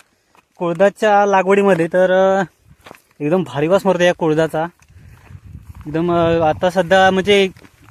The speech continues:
कोळीत आहे ना, त्यामुळे असं वास भारी मारतोय. आणि त्याला आता फुलं पण लागतील,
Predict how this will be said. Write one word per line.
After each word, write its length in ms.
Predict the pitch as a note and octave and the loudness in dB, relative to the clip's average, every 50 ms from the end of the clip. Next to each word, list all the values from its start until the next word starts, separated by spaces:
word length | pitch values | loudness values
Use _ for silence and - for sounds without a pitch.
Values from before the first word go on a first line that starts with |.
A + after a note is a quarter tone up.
| - - | -8 -4
कोळीत 280 | F3 F3 F#3 G#3+ G3+ | 0 2 2 2 2
आहे 80 | G#3 G3 | 2 0
ना, 60 | G#3 | 0
त्यामुळे 360 | G3 F#3+ F#3 G3 G3 G3+ G3+ | 0 -2 -2 -2 -2 -2 -4
असं 200 | G3 F#3 G3+ F3+ | -4 -4 -6 -6
वास 260 | D3+ D3 D3 D#3+ E3 - | -4 -4 -4 -4 -4 -6
भारी 180 | D3+ C3+ C#3+ D#3+ | -8 -8 -4 -4
मारतोय. 320 | E3 D#3 C#3+ B2+ C#3 C3+ | -4 -4 -4 -6 -8 -8
आणि 300 | C3+ C#3 D3 D#3 D#3+ D#3+ | -8 -6 -6 -6 -6 -6
त्याला 200 | D3+ - D#3 D#3+ | -8 -6 -6 -6
आता 180 | D#3+ D#3+ E3+ E3+ | -4 -2 -4 -4
फुलं 260 | - - E3+ E3 F3 | -4 -4 -2 0 0
पण 140 | F3 F#3+ F#3+ | 0 0 0
लागतील, 440 | F3 E3+ E3+ - - F3 F3+ G#3+ | 0 0 -2 -2 -6 -6 -6 -6